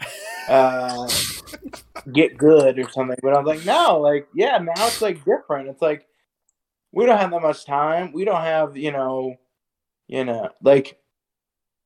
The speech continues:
Speaker 1: if I, oh, I just lost forty Pikmin. I just lost ten white ones, and I can't,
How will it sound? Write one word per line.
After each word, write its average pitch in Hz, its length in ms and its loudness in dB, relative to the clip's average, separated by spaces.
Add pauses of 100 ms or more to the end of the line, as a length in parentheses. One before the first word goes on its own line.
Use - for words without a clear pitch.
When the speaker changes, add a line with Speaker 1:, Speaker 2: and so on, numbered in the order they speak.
(320)
Speaker 1:
if 160 160 4
I, 190 200 4 (260)
oh, 208 180 6
I 202 100 2
just 196 220 -16 (240)
lost 160 420 -10
forty 190 280 -8
Pikmin. 165 480 -6 (640)
I 151 120 -6
just 170 160 -8
lost 180 280 2
ten 175 600 -4 (400)
white 151 440 4
ones, 143 400 -2
and 139 100 0
I 135 160 -4
can't, 139 480 -2